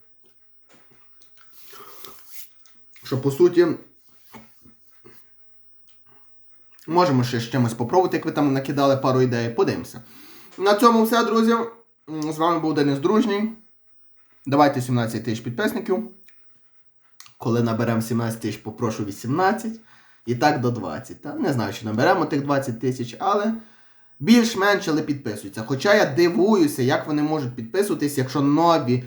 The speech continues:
шорти з трудом тисяча, найбільше дві тисячі набирають і на них лайкають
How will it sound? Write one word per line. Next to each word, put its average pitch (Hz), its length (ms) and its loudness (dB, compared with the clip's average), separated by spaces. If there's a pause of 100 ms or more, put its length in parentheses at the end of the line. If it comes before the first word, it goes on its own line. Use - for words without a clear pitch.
шорти 214 760 0
з - 120 -16
трудом 151 500 2
тисяча, 190 640 0 (160)
найбільше 139 440 0
дві 131 200 0
тисячі 143 400 0
набирають 139 540 2
і 147 80 2
на 143 140 2
них 151 280 0
лайкають 135 640 2